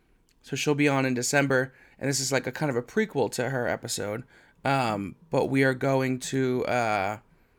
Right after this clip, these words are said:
talk to her about all this and confirm all of it. But she,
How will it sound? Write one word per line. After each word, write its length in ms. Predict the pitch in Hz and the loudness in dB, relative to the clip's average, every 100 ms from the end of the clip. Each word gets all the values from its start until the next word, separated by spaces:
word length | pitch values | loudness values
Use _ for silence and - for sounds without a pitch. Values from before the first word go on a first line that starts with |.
| _ _ | _ _
talk 220 | - 165 165 | 6 6 6
to 80 | |
her 80 | 151 | 2
about 180 | 131 131 | 4 4
all 180 | 131 123 | 4 2
this 240 | 107 113 | -2 -4
and 120 | 117 | -8
confirm 360 | 117 - 123 110 | -12 -8 -6 -4
all 140 | 90 | -4
of 60 | 92 | -4
it. 120 | 85 - | -6 -6
But 180 | 104 - - - | -6 -8 -20 -20
she, 500 | - - - 160 - | -10 -4 -2 -2 -4